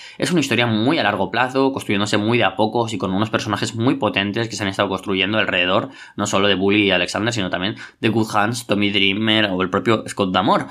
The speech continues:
Así que yo creo que esa rivalidad podría dar un pasito para atrás y dar ese main event a Jordynne Grace contra Mickie James, en el que yo apuesto que será el retiro de, de Cowboy y de esa hardcore, eh, country tan bonita y tan guay que nos mola tanto de Mickie James.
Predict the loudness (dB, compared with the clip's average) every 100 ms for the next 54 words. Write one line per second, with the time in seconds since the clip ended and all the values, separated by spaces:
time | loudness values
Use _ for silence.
0 | -10 -8 -4 0 0 0 0 -2 -2 0
1 | 2 2 0 -2 0 2 2 0 -8 _
2 | 0 0 2 2 2 2 -2 -6 _ _
3 | -2 2 4 4 2 -4 -18 -12 -4 -2
4 | 0 0 2 2 0 0 0 0 -2 0
5 | 0 0 -2 -2 -2 -2 0 2 0 -2
6 | -6 -6 -6 -6 -4 -2 -4 -10 _ -18
7 | -12 -2 0 0 -2 -6 -10 _ -2 0
8 | 2 2 -2 -8 -20 -20 -20 -6 -2 0
9 | 0 0 0 0 0 2 0 -2 -4 -6
10 | -8 -12 -12 -10 -2 -2 -2 -6 -2 -2
11 | 0 0 0 -2 -2 -2 -4 -6 _ _
12 | -8 -6 -6 -6 -2 -2 -2 -2 -2 -2
13 | -6 -20 -8 -6 -2 0 0 0 -2 -4
14 | -2 -2 -4 -6 -12